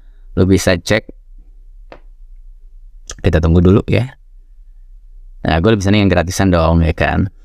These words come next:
<laughs> Banyak kok yang gratis juga, jadi lu nggak usah khawatir ya. Banyak yang gratisan. Nah, kalau bawaan aslinya, ya, lu bisa klik di sini. Punya saya, klik.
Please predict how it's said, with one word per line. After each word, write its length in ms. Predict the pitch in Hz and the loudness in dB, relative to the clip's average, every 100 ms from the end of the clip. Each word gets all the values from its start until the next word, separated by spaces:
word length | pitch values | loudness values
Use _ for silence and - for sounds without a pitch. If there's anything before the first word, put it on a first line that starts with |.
| - - 120 - - - | -20 -8 -8 -6 -8 -8
<laughs> 920 | - - 123 - - - _ - - | -10 -8 -6 -6 -6 -12 _ -20 -2
Banyak 220 | 110 135 170 | 2 2 2
kok 80 | |
yang 160 | 160 135 | 2 2
gratis 240 | 120 123 | 2 2
juga, 160 | 117 127 | 2 2
jadi 240 | 123 135 | 2 2
lu 80 | 143 | 4
nggak 160 | 123 107 | 2 2
usah 80 | 104 | 2
khawatir 480 | 104 104 - 107 | 2 2 2 0
ya. 120 | 95 95 - - | 0 -2 -6 -2
Banyak 320 | 98 110 101 | 0 2 2
yang 80 | 95 | 2
gratisan. 480 | 92 90 - - - - - - | 2 0 -2 -6 -8 -20 -20 -6
Nah, 160 | 113 107 - - | -2 -2 -6 -4
kalau 240 | 127 143 180 | 0 2 2
bawaan 400 | 156 139 117 - | 2 2 2 0
aslinya, 880 | 117 - 135 170 104 85 87 143 202 | -2 0 2 4 4 2 2 2 2
ya, 320 | 127 85 85 120 | 0 0 2 2
lu 80 | |
bisa 240 | 127 117 104 - - - - | 0 0 -4 -6 -20 -20 -4
klik 240 | 113 107 | -2 0
di 80 | 101 | 0
sini. 200 | - 85 - | 0 -2 -2
Punya 400 | - 151 143 139 | 2 4 4 2
saya, 640 | - 120 110 87 92 151 185 - - | 0 2 2 2 2 0 -2 -10 -4
klik. 240 | 101 - | -2 -2